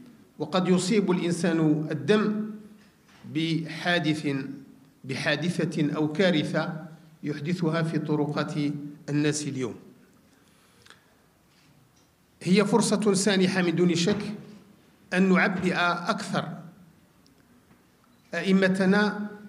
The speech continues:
المشكورون ابتداء على ما يقومون به من إشعاع لرسالة المسجد، بل لفتح مؤسسة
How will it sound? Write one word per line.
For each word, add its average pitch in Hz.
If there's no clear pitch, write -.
المشكورون 185
ابتداء 170
على 160
ما 165
يقومون 160
به 160
من 165
إشعاع 180
لرسالة 190
المسجد، 151
بل 208
لفتح 170
مؤسسة 185